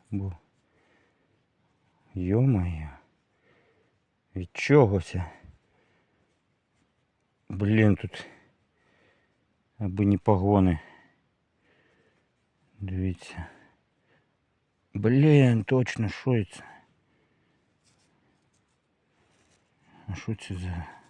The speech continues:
А, а, гудзики йдуть. В ряд. В ряд з коронами, походу. Але що це отак от?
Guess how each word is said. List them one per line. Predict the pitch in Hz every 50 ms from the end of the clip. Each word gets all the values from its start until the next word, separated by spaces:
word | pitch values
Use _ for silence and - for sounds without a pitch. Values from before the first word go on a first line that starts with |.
| _ _ _ _ _ _ _ _ _ _ _ _ _ _ _ _ _ _ _ _ _ -
А, | 101
а, | 120 156 175 180 180 175 170 165 156 147 143 135 127 117 107 98 98 98 104 104 98 92 90 85
гудзики | 80 101 127 127 104 98 95 - - - 92
йдуть. | 82 82 87 78 - - _ _ _ _ _ _ _ _ _ _ _ _ _ _ _ _ _ _ _ _ _ -
В | - 92 90
ряд. | 95 92 87 80 - _ - - - _ _ _ _ _ -
В | - 92 98
ряд | 107 110 101 90 -
з | - -
коронами, | - - 107 107 107 101 95 90 87 85 82
походу. | - - 78 - - - 80 85 80 - _ _ _ _ _ _ _ _ _ _ _ _ _ _ _ _ _ _ _ _ _ _ _ _ _ _ _ _ _ _ _ _ _ _ _ _ _ _ _ _ _ _ _ _ _ _ _ _ _ _
Але | - 92 87 87
що | 82 - - 110 95
це | - - 95
отак | 92 87 - 98 82 - -
от? | 92 -